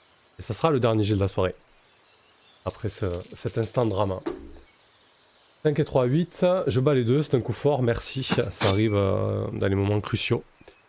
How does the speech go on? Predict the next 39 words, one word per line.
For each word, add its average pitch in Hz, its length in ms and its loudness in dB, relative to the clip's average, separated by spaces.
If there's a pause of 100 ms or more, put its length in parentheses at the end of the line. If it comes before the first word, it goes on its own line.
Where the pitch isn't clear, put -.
(1000)
Euh, 120 300 2
sur 147 160 2
un 151 80 0
coup - 80 -8
fort, 127 300 2
vos 117 200 2
alliés 147 220 2
et 143 60 2
vous 160 420 2 (140)
pouvez 139 260 2
chacun 156 320 2
retenir 135 400 2
deux 127 140 2
options 143 300 0
dans 127 80 2
la 113 60 4
même 120 140 2
catégorie 120 420 2
ci-dessous. - 520 -2 (280)
Alors, 127 560 0
euh, 101 560 2 (140)
deux 160 280 2
options - 540 0 (1300)
dans 139 120 0
la 131 100 2
même 151 160 2
catégorie. 101 640 -2 (880)
Bon, 120 160 4
concrètement, 160 840 2
elle 120 180 4
va, 131 440 2
euh, 104 460 2
elle 110 80 2
va 120 100 4
se - 140 -6
soigner, 123 320 2
ça 117 140 0
c'est 101 140 -2
sûr. - 300 -4